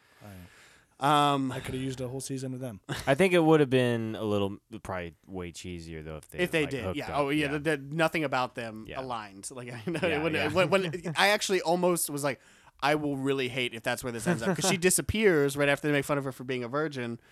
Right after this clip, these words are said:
Speaker 2: and then Tormund comes on, I'm like, "Don't do it. Like,
Speaker 3: Yeah.
Speaker 2: don't do the thing, Game of Thrones."
Speaker 3: Ugh.
Speaker 1: Um, well, order me up a slice of just cheese, please, 'cause
Speaker 3: <laughs>
Speaker 1: I wanted that.
Speaker 3: Yeah. <laughs>
Speaker 2: Um,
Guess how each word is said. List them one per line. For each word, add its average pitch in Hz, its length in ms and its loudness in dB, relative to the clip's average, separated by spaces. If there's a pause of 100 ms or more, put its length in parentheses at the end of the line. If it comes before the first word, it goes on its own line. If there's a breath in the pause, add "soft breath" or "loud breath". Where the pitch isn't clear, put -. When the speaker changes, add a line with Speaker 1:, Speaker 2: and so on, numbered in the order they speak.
(220 soft breath)
Speaker 2:
and 131 120 -4
then 131 80 -4
Tormund 160 400 2
comes 143 160 -4
on, 131 60 -4
I'm 120 60 -6
like, 113 160 -6 (760 soft breath)
"Don't 135 380 2 (260)
do 143 280 2
it. 98 160 -8 (100)
Like, 135 140 0
Speaker 3:
Yeah. 113 80 4
Speaker 2:
don't 196 260 6
do 196 220 4
the 180 100 6
thing, 160 300 2
Game 127 220 -2
of 117 80 -8
Thrones." 107 340 -6
Speaker 3:
Ugh. 85 360 -8
Speaker 1:
Um, 143 600 -6 (420)
well, 113 280 -14 (300)
order 131 240 -8
me 135 160 -6
up 135 300 -8
a 131 80 -12
slice 135 380 -10
of 120 80 -16
just 131 240 -12
cheese, 165 240 -10
please, 107 340 -12
'cause 110 400 -8
Speaker 3:
<laughs> 127 80 2
Speaker 1:
I 127 180 -4
wanted 127 280 -8
that. 95 240 -12
Speaker 3:
Yeah. 135 200 4 (200)
<laughs> - 40 4
Speaker 2:
Um, 147 560 4